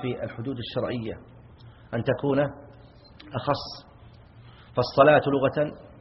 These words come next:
الدعاء، واصطلاحًا دعاء خاص، الحج لغة القصد،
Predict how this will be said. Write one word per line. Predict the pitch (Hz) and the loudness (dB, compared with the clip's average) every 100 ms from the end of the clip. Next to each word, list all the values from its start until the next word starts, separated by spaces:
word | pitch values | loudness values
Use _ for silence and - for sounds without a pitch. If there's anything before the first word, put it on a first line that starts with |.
| - - - - - | -20 -20 -20 -20 -14
الدعاء، | 113 104 123 104 - - - - - - - - - | -12 -4 0 0 -2 -6 -20 -20 -20 -20 -20 -14 -8
واصطلاحًا | 123 - 135 127 131 135 - - - - - - | -2 4 6 6 2 -4 -10 -16 -18 -20 -20 -6
دعاء | 120 120 147 165 147 | 4 6 6 2 0
خاص، | 131 - - - - - - - | -4 -4 -10 -16 -20 -20 -20 -2
الحج | 123 120 139 117 | 0 2 0 2
لغة | 139 139 131 147 143 - - - - - - - - - | 2 2 2 0 -2 -6 -20 -20 -20 -20 -20 -20 -14 -6
القصد، | 175 156 - - - - | 0 0 0 -4 -18 -20